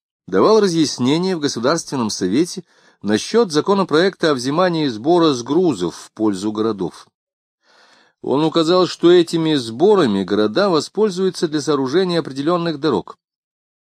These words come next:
Период сбора будет кратковременным, и обложен сбором будет тот груз, который впоследствии воспользуется подлежащими сооружению дорогами.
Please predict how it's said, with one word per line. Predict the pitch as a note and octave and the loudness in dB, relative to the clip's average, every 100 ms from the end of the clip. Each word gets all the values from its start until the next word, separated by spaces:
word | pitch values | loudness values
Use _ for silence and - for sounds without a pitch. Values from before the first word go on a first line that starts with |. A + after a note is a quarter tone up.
| _ | _
Период | - F#2+ C#3 F3 F#3 | -4 2 6 6 4
сбора | D3+ D3 F3+ G3 G3 | 0 0 2 4 2
будет | F3 F#3 - | 0 -4 -6
кратковременным, | F#3+ G#3 E3 A#2 G2+ G2 G2 _ _ _ _ _ - | -8 -2 0 2 0 -4 -8 _ _ _ _ _ -6
и | F#2 | 0
обложен | A#2 A#2+ G3 G3+ C3+ | 2 4 2 4 2
сбором | F#2 G2 A2 G2+ | 0 2 2 2
будет | G2+ G2 - | 0 -4 0
тот | G#2 G2 | 0 2
груз, | F#2 C3 F#3+ - - _ _ - | 0 -2 -2 -6 -18 _ _ -8
который | - F#3 A3+ | 0 0 0
впоследствии | - F#3+ F3+ G#3 - G#3+ | -2 -2 2 0 0 -2
воспользуется | G3 F3+ - F3 E3+ F#3+ E3+ G3 F3 | 0 -2 0 0 2 -2 -2 -4 -4
подлежащими | - D#3 D3+ A2+ B2+ C3+ - D#3 D3+ C#3+ | -6 -4 -2 0 0 0 -4 -8 -10 -12
сооружению | - C3 A#2+ F#2 G2 G2 G#2+ | -10 -4 -4 -2 -2 -2 -4
дорогами. | G#2 F#2 D#2+ | -4 -6 -6